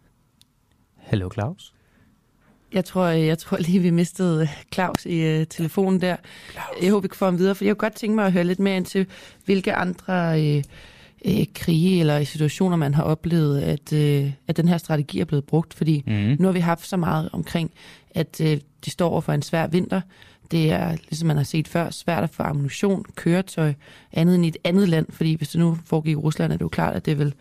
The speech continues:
Speaker 2: det vil være lettere for dem. Så det er jo en, øh, velplanlagt strategi at bruge det her, som Claus også siger. Altså, øh, en ting er, at man kan, øh, fuldstændig fjerne vand og el og lys og andet,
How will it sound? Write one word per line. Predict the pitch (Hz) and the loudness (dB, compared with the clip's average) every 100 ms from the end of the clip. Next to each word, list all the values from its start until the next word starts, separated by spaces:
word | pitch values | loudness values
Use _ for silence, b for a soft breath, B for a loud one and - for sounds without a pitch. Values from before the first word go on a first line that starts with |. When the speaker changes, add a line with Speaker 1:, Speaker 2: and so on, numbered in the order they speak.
| b - | b -4
Speaker 2:
det | 156 | 0
vil | 151 | 2
være | 151 | 2
lettere | 147 147 170 | 2 0 -2
for | - 147 | -2 0
dem. | 165 185 B B B | 0 -2 B B B
Så | - | -6
det | 175 | 0
er | |
jo | 175 170 | 2 2
en, | 165 165 | 4 4
øh, | 160 156 151 143 B B B - | 4 4 0 -4 B B B -6
velplanlagt | 156 185 208 - 185 170 180 | 0 0 0 -4 -2 -2 -2
strategi | - - 160 151 - 202 202 - _ 160 | -6 -4 -2 -2 -2 -6 -6 -12 _ -4
at | 151 | -4
bruge | 170 160 180 190 - - | 0 4 4 0 -6 0
det | 156 | 2
her, | 160 | 2
som | 160 156 | -2 -4
Claus | - 170 151 | -2 -2 0
også | 160 - | -2 -2
siger. | - 156 156 - | 0 0 0 -2
Altså, | 151 - | -2 0
øh, | 160 156 151 143 B B B - | 0 2 0 -2 B B B -2
en | 180 180 | 0 0
ting | - 156 | -2 -2
er, | - 175 | 0 0
at | 185 | 0
man | 170 156 147 151 | 2 2 0 -2
kan, | - 156 143 b b b b - | -2 0 -2 b b b b -2
øh, | 156 175 175 170 - | 0 2 0 -4 -8
fuldstændig | - 170 160 156 | -6 -2 -2 -2
fjerne | - - 156 165 156 156 165 | -6 -4 0 0 2 0 -2
vand | - 156 - | -2 -4 -4
og | 160 | -4
el | - 165 170 | 0 0 0
og | - 147 165 | 0 0 0
lys | 165 160 | -2 -2
og | 147 | 0
andet, | 156 | 0